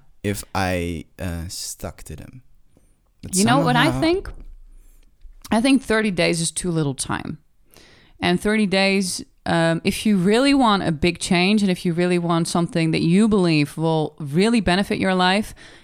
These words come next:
Speaker 2: you gotta, I think that for an actual habit to change,
Speaker 1: Mm-hmm.
Speaker 2: you need so much more time.
Speaker 1: Yeah, but why, why did I not even fill the thirty days?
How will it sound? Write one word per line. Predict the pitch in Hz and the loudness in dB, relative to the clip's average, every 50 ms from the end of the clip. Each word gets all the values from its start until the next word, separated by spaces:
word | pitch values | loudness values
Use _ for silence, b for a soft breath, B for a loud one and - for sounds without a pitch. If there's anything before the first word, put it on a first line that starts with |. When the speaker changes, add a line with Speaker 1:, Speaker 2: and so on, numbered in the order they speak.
| B B | B B
Speaker 2:
you | - 185 | 0 2
gotta, | 170 208 220 254 262 240 208 - - - - - - - - - - - - - | 4 4 4 4 4 2 2 0 -4 -8 -20 -20 -20 -20 -20 -20 -20 -20 -8 -2
I | - 233 285 | 0 0 0
think | - - - 240 247 277 339 330 - | 0 0 0 2 4 4 4 2 2
that | - 202 185 | 0 -2 -2
for | - - 196 185 | 0 0 0 0
an | 185 185 | 2 2
actual | 156 170 165 170 - - 196 180 | 0 0 0 0 0 0 0 0
habit | 175 175 170 160 165 165 160 | 2 0 0 2 0 0 -2
to | - 160 | -4 -12
change, | - - 165 156 165 170 180 196 190 - - - - | -4 -2 0 2 2 4 2 2 0 -2 -8 -10 -12
Speaker 1:
Mm-hmm. | 92 85 85 85 101 107 B B | -14 -14 -14 -16 -18 -18 B B
Speaker 2:
you | - - 170 | -4 -2 0
need | 170 170 165 147 | 2 2 0 0
so | - - - - - 156 | -2 -4 -2 0 0 0
much | 143 131 - 233 - - | -2 -2 -6 -6 -6 -6
more | 156 147 139 | -6 -6 -6
time. | - - - - - - - 175 _ _ _ _ _ _ _ _ - | -6 -6 -8 -8 -8 -10 -10 -12 _ _ _ _ _ _ _ _ -14
Speaker 1:
Yeah, | - 143 165 139 | -12 -12 -12 -10
but | 101 104 92 - _ - | -10 -12 -14 -14 _ -14
why, | - 107 104 110 104 - _ _ | -12 -10 -10 -10 -10 -14 _ _
why | - 98 107 104 104 110 101 - - _ _ _ | -14 -12 -10 -8 -8 -8 -10 -12 -18 _ _ _
did | - - 104 | -16 -12 -12
I | 107 107 | -10 -10
not | 104 104 101 101 104 101 | -8 -8 -8 -8 -8 -8
even | 98 107 101 101 104 101 101 98 110 117 - - _ _ - - _ _ _ _ _ _ _ - | -8 -8 -8 -6 -6 -6 -8 -10 -10 -14 -16 -20 _ _ -20 -20 _ _ _ _ _ _ _ -20
fill | - - 113 104 101 101 | -12 -10 -8 -8 -6 -8
the | 101 101 98 | -8 -10 -12
thirty | 87 - - 101 104 110 | -12 -12 -12 -12 -12 -10
days? | 113 - - 220 - - - - | -10 -10 -12 -12 -16 -18 -20 -20